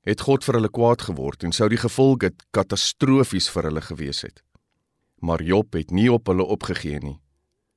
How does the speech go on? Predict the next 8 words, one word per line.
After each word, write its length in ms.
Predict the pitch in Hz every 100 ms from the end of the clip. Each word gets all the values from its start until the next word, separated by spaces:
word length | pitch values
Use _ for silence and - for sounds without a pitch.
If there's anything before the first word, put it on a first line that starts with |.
| _ - - -
Toe 160 | 170 165
Job 260 | 143 151
se 120 | -
omstandighede 840 | 147 127 - 110 110 - 107 98 85
uiteindelik 400 | 76 98 101 82
weer 160 | 85
verbeter 580 | - 76 73 87 98 110
het, 220 | 107 -